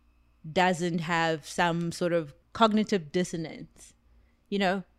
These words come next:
every decision is going to be a little bit contradictory to maybe what you believe or what you should do or shouldn't do. And then you just sort of weigh the benefits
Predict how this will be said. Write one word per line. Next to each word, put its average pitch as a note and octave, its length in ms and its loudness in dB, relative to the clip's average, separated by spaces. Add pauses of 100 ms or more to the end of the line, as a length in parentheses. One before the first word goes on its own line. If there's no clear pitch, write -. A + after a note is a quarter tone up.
(120)
every A3 420 2
decision F3+ 600 0
is E3 120 -4
going E3 300 0
to F3 80 -10
be E3+ 240 -2
a D#3+ 60 -2
little E3 320 -4
bit D#3 500 -4 (1400)
contradictory G3 1080 0 (180)
to E3+ 380 -4
maybe F3+ 340 0
what F3 280 -2
you F3+ 60 -6
believe E3+ 580 -4
or D#3 200 -2
what D#3+ 220 -2
you E3 80 -8
should F3 340 -2
do F3 320 -2
or E3 60 -2
shouldn't E3+ 400 -6
do. G3 320 -2 (800)
And G#3+ 120 2
then A3+ 140 12
you A3 100 4
just G#3+ 200 -4
sort A#3+ 140 6
of F#3+ 160 0
weigh F#3 180 8
the G3 140 2
benefits F3+ 800 2